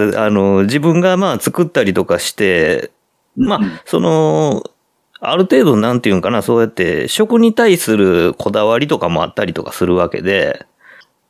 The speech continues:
Speaker 2: せやねんな。だからこう、食いしん坊の人の方がいいと思うねんな、多分な。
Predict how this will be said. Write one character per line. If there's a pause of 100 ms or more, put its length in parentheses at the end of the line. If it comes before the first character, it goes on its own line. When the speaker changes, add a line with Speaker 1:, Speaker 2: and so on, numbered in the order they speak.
(220)
Speaker 2:
せ
や
ね
ん
な。
だ
か
ら
こ
う、 (320)
食
い
し
ん
坊
の
人 (320)
の
方
が
い
い
と
思
う
ね
ん
な、
多
分 (180)
な。